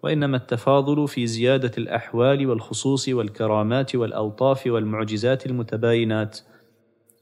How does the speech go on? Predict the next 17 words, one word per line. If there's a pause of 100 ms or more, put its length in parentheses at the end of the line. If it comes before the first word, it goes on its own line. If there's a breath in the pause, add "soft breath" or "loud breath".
(140)
وأما
النبوة
في
نفسها
فلا
تتفاضل، (800 soft breath)
وإنما
التفاضل
بأمور
أخرى
زائدة
عليها". (720 soft breath)
ولذلك
منهم
رسل
وأولو
عزم،